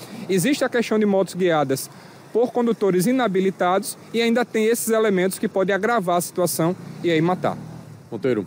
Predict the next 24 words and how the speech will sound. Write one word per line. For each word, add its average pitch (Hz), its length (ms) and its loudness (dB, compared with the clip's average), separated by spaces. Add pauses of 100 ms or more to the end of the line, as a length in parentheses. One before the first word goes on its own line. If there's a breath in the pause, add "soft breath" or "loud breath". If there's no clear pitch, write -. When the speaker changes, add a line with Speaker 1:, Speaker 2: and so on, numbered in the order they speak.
Speaker 2:
mais 120 160 -2
uma 120 140 0
vez, 110 280 2
muito 110 240 -4
obrigado 98 360 2
pelas 95 240 0
suas 90 180 -4
informações, 95 540 -2
pela 92 180 -2
sua 92 180 -4
participação, 92 720 -2 (300 loud breath)
sempre - 260 -4
trazendo 98 400 0
aqui 90 160 -2
reflexões 95 880 0 (140)
importantíssimas. 113 1040 -2 (300 loud breath)
E 170 80 0
agora, 104 400 2 (440 loud breath)
para 107 360 0
os 117 160 0
motociclistas, 110 1120 -2
exclusivamente 98 760 -2
para 101 260 0
eles 82 340 -2